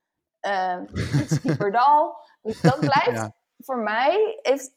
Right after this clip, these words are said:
Speaker 1: heb, nou, ik heb daar best wel lang naar moeten zoeken, hoe ik dat op een goede manier, eh, kon doen.
Speaker 2: Oké.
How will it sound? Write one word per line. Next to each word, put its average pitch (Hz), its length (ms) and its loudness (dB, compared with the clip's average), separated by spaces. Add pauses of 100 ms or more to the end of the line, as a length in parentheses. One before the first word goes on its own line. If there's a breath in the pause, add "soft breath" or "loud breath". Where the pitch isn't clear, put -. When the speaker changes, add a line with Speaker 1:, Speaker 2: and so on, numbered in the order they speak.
Speaker 1:
heb, 269 300 0
nou, 233 240 2
ik 240 60 -4
heb - 180 2
daar 339 160 0
best 254 260 2
wel 339 120 4
lang 302 200 2
naar 277 140 0
moeten 254 280 0
zoeken, 302 520 -2 (680)
hoe 247 220 -4
ik 190 80 -10
dat 233 200 2
op 277 140 -4
een 254 80 -2
goede 269 300 -4
manier, 240 640 -2 (420)
eh, 220 420 -2
kon 220 240 -6
doen. 185 380 -8 (920)
Speaker 2:
Oké. 92 380 -12